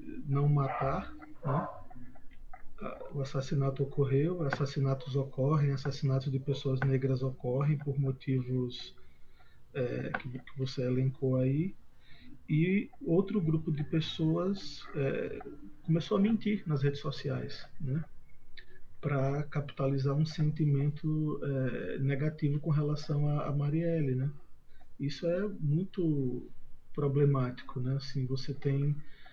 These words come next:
é, mecanismos que alimentam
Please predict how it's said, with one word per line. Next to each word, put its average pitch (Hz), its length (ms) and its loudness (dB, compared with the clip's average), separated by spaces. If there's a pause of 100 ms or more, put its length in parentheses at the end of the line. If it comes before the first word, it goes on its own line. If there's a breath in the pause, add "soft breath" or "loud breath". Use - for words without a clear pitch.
(340 loud breath)
é, 139 320 2
mecanismos 151 920 4
que - 160 -4
alimentam 160 880 2